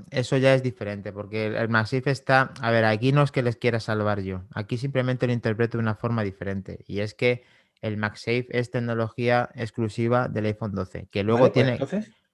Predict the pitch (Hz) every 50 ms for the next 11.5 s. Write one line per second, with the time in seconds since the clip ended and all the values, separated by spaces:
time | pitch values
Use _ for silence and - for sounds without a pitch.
0 | _ _ _ - 117 120 113 135 143 156 147 - 165 156 147 156 165 165 127 113
1 | - 139 147 156 139 - 220 190 180 151 - 131 123 - - _ - 110 123 143
2 | 156 143 - 131 110 - 107 98 - 113 123 135 147 - - _ _ - - -
3 | - - - - 117 - - 107 104 92 101 104 95 104 98 98 101 95 98 98
4 | 104 117 127 143 147 - _ _ _ _ _ _ _ _ _ - 110 101 101 98
5 | 98 98 98 95 - 135 131 - - - 143 139 160 190 202 - _ _ _ _
6 | - 117 110 101 101 95 - 107 107 113 113 - 143 135 107 120 117 120 127 123
7 | 113 110 104 107 110 110 101 92 92 - - 107 98 101 101 107 104 101 101 104
8 | 110 123 135 131 120 101 - - _ - 98 - - - 131 135 143 131 139 156
9 | 180 196 170 - 120 107 104 107 107 107 - 117 117 117 120 113 104 104 - -
10 | 107 101 98 98 107 127 143 135 131 113 110 110 127 139 151 143 - - - _
11 | - 117 120 131 147 156 160 165 160 160